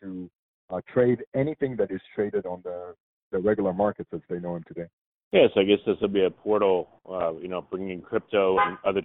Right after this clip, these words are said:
Speaker 2: traditional assets a lot closer and intertradable, interchangeable.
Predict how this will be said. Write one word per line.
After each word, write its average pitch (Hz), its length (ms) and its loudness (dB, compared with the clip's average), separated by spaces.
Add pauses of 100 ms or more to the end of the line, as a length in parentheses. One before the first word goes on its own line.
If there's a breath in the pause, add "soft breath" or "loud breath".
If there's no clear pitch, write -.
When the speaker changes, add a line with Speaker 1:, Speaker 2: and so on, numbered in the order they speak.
Speaker 2:
traditional 95 360 -4
assets 90 440 0
a - 20 -8
lot 85 220 -4
closer 98 400 2 (420)
and 90 200 -2
intertradable, 101 800 0 (200)
interchangeable. 90 640 -8